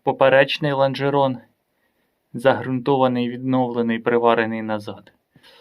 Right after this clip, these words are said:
Тепер, коли все висохне, я нанесу на решту ґрунта герметика і потім ще попшикаю мовілом. Мабуть, я вам це вже казав.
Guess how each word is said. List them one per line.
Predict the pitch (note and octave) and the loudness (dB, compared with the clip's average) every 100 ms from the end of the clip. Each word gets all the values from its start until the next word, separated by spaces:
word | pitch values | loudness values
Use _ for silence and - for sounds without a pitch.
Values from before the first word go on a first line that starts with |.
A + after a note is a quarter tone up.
| _ _ _ _ | _ _ _ _
Тепер, | C#3 - D#3 | -2 2 2
коли | D#3 D3 | 2 0
все | C#3+ - D3 | 0 0 0
висохне, | D3 D3 C3+ - C3 | 2 -2 -4 -2 0
я | C3+ | 2
нанесу | C3+ C3+ C3+ - C#3 B2 - _ | 0 -2 -6 -4 -2 -2 -4 _
на | B2+ B2 | 0 2
решту | B2+ C3 - - A#2 G#2+ - | 4 2 0 -4 -4 -6 -14
ґрунта | A2 B2+ B2 A#2+ A#2 G2 _ _ _ _ _ _ _ _ _ _ _ _ - _ _ _ _ _ _ _ _ _ _ | -8 -6 -2 0 0 -2 _ _ _ _ _ _ _ _ _ _ _ _ -20 _ _ _ _ _ _ _ _ _ _
герметика | B2 B2+ D3 F#3 F#3 F3 F3 D#3+ D#3 _ _ _ _ _ _ | 0 2 4 2 0 0 0 0 -6 _ _ _ _ _ _
і | B2 B2 C3 C3+ C3+ C#3 C3+ | -8 -6 -6 -6 -8 -8 -4
потім | E3+ F3+ D3+ B2+ | -2 0 -2 -4
ще | C#3+ | -6
попшикаю | C#3 C3 - C3+ C3 A#2 A2+ | -4 -6 -4 -6 -2 -2 -2
мовілом. | G#2+ G2+ G2 G2 G2+ _ _ _ _ _ _ - | -6 -8 -10 -12 -20 _ _ _ _ _ _ -2
Мабуть, | B2 A#2 A#2 | -2 0 0
я | |
вам | A2+ A2 | 0 0
це | G#2+ A2 | -4 -8
вже | G#2+ | -8
казав. | G#2+ A2 G#2 G2+ | -8 -10 -12 -18